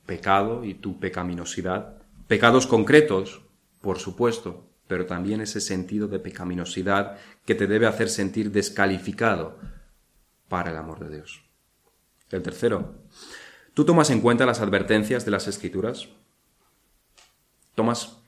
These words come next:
en serio lo que Dios dice sobre las consecuencias del pecado, sobre el infierno? ¿La disciplina funciona contigo?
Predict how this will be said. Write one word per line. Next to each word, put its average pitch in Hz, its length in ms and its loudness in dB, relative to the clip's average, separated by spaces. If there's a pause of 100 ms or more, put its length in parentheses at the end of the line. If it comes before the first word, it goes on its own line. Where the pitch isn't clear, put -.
(220)
en 92 160 -4
serio 113 340 0
lo 110 160 -4
que 90 160 -4
Dios 98 340 -2
dice 104 280 -4
sobre 95 200 -10
las 87 180 -10
consecuencias 98 600 -6
del 101 120 -6
pecado, 92 420 -6
sobre 90 240 -8
el 82 80 -8
infierno? 104 480 -4 (1500)
¿La 104 120 4
disciplina 107 720 2
funciona 120 600 2
contigo? 104 640 -2